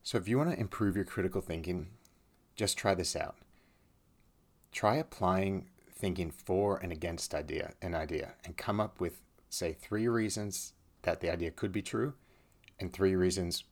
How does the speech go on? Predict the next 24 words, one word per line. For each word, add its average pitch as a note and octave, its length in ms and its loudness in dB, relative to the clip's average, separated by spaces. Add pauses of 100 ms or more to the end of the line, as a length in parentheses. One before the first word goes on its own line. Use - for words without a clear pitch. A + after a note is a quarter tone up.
(140)
that E2 140 -8
the D#2+ 80 -2
idea D#2+ 220 0
could D2+ 160 -14
be - 80 -6
false. - 440 -4
And G2 120 -2
then A#2+ 100 2
when C3 100 4
you C#3 60 2
balance G#2+ 380 4
them E2+ 120 -2
out, E2+ 260 0
you'll F#2+ 120 -4
be F2 140 0
able F2 220 0
to D#2+ 80 -10
choose G2+ 460 0
whether E2+ 200 -2
to F2+ 100 -10
believe E2 320 -4
it D#2+ 80 -6
or D#2+ 60 -4
not. D2+ 240 -10